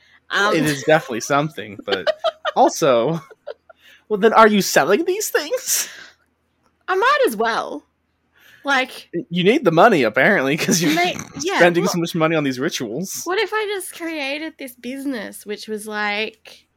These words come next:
Speaker 1: you know, the most advanced pleasuring object ever? It
Speaker 2: That
Speaker 1: has
Speaker 2: also
Speaker 1: its
Speaker 2: might
Speaker 1: own, they
Speaker 2: hate
Speaker 1: all
Speaker 2: you.
Speaker 1: have personalities.
Speaker 2: Okay.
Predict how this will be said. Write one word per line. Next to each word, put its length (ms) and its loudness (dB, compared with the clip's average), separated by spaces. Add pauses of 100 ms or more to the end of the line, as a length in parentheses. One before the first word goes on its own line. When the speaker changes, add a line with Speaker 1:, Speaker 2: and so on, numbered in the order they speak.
(120)
Speaker 1:
you 180 -10
know, 360 -12 (1400)
the 160 -12
most 320 -8
advanced 1080 -10 (580)
pleasuring 800 -6
object 760 -12 (280)
ever? 440 -8 (1080)
It 40 -10
Speaker 2:
That 100 0
Speaker 1:
has 40 2 (160)
Speaker 2:
also 40 -6
Speaker 1:
its 60 -6
Speaker 2:
might 180 -2
Speaker 1:
own, 60 -12 (140)
they 100 -4
Speaker 2:
hate 120 -4
Speaker 1:
all 200 -6
Speaker 2:
you. 60 -6
Speaker 1:
have 360 -8 (240)
personalities. 1120 -12 (640)
Speaker 2:
Okay. 340 -6